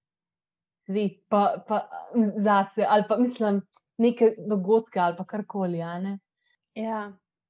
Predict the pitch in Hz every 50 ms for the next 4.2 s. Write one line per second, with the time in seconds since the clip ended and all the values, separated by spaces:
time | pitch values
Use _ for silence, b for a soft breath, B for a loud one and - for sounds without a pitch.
0 | _ _ - 190 _ - 226 240 233 - _ _ - - 233 - _ - - 220
1 | 226 - - - 262 269 269 269 254 247 233 _ - - _ _ - 185 - -
2 | 190 185 170 - - - 208 - - 202 185 - 175 170 170 185 180 170 180 185
3 | _ _ _ _ _ _ _ _ _ _ _ _ _ _ _ _ 233 196 190 190
4 | 196 196 190